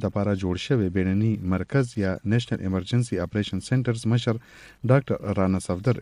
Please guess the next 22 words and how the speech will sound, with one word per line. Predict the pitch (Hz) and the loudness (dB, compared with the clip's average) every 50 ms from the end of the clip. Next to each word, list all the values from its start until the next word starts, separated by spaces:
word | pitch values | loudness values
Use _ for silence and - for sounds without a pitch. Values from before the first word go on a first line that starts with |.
| 95 92 | -4 -2
ډیوه | 98 98 110 127 120 | 0 2 4 4 4
ریډیو | 104 101 120 120 110 107 | 4 2 2 0 2 2
ته | 101 104 | 2 4
وایي، | 117 120 120 117 - - - - - _ _ 117 120 | 4 4 4 2 -2 -8 -20 -20 -20 _ _ 2 2
دسمبر | 110 - - 135 143 156 151 - 127 | 4 4 2 4 4 4 2 2 2
په | 117 120 | 2 4
میاشت | 127 127 120 - - - 110 | 4 2 0 -2 -6 -2 2
ګرد | 113 123 123 113 95 98 | 2 2 2 2 0 0
هیواد | 92 107 117 117 117 - | 2 2 2 2 0 0
کې | - 117 110 110 - 95 | 0 0 2 2 2 0
ټاکل | 90 87 - 92 87 - - - | 0 0 0 -2 -4 -4 -2 0
شوی | 151 131 107 101 98 | 2 2 4 2 2
درې | 90 - 101 117 120 - - - | 2 2 2 2 2 2 0 -2
کروړه | - 92 101 113 120 117 110 104 95 - _ _ _ - - | -2 0 2 2 2 2 2 0 -2 -4 _ _ _ -14 -14
شپږ | - - 151 135 120 117 | 0 2 2 2 4 2
نوي | 107 104 110 120 123 - _ _ - 101 107 | 2 4 4 2 0 -2 _ _ 0 2 4
لکه | 117 120 - 95 87 87 90 | 4 4 2 -2 -4 -2 -2
ماشومانو | 90 92 - - 110 117 117 113 104 - | -2 -2 -2 0 2 2 4 2 2 2
ته | 104 104 104 - - | 0 0 0 0 2
د | 107 104 101 - | 2 2 4 4
پولیو | 143 131 110 95 - | 2 2 2 2 0
قطرې | - 95 - 101 101 95 85 82 - | -2 -4 0 0 0 0 -2 -4 -4